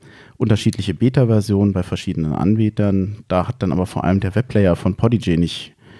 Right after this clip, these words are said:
geklappt. Der ist jetzt wieder uneingeschränkt nutzbar.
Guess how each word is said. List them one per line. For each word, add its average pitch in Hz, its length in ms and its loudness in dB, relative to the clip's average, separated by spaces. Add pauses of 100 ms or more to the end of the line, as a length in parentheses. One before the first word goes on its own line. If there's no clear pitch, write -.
(180)
geklappt. - 600 -4
Der 101 380 0
ist - 460 -10
jetzt 107 260 -4
wieder 101 200 2
uneingeschränkt 95 800 -2
nutzbar. 113 600 0